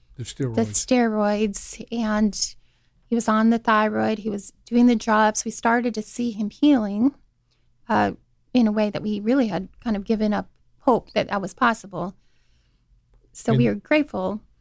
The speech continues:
Speaker 1: And then, uh, we developed another, besides using sublingual, rather than shots for
Speaker 2: Mm-hmm.
Speaker 1: allergies,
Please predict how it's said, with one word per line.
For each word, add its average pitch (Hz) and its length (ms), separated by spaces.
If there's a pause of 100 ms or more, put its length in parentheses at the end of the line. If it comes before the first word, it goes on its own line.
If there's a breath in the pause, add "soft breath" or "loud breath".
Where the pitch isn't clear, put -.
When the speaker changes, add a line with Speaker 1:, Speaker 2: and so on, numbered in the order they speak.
(120)
Speaker 1:
And 127 220
then, 147 460 (840)
uh, 117 320 (180)
we 135 220
developed 127 460
another, 127 440 (480)
besides 135 460
using 123 280
sublingual, 131 680
rather 165 240
than 143 200
shots 147 480
for 120 220
Speaker 2:
Mm-hmm. 120 200
Speaker 1:
allergies, 110 560